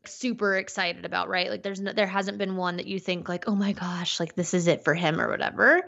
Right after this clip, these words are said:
And then they bring these new girls in, and I'm telling you, this Michelle chick, like, he did not have this immediate connection with anybody else. Like, it is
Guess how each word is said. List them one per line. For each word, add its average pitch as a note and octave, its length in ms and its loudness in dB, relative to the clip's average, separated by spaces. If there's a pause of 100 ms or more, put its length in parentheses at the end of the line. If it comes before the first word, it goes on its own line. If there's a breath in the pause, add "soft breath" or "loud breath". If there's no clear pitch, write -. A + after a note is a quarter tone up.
(200 loud breath)
And F#3 180 -4
then F3+ 140 -4
they G#3 120 0
bring A3+ 220 0
these C4+ 200 -2
new E4+ 160 0
girls D4 340 4
in, A#3 260 2
and G#3+ 140 -4
I'm G3 160 0
telling C#4+ 420 -4
you, A#3 520 2
this F3+ 200 -2
Michelle A3+ 440 4
chick, F#3 500 2
like, E3 220 0
he A#3 340 2
did A3+ 160 2
not G#3 300 4
have G3+ 200 0
this F#3+ 200 -2
immediate F3+ 340 -2
connection E3 500 -6
with D#3 140 -6
anybody F3+ 640 -2
else. - 320 -10
Like, - 100 -4
it F#3 140 2
is F3+ 200 -4